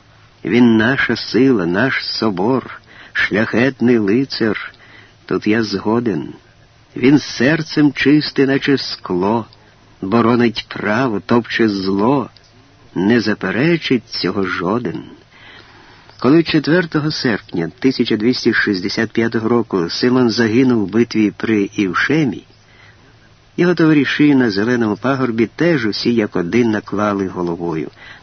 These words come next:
Симона оплакано як святого і мученика. Того самого року відбулись і вибори папи.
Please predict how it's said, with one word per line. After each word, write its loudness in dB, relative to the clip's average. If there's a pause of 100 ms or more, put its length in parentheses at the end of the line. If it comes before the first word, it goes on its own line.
(220)
Симона 2
оплакано -2
як -2
святого -4 (200)
і 0
мученика. -4 (2500)
Того 2
самого 2
року 2
відбулись 2
і 4
вибори 0
папи. -8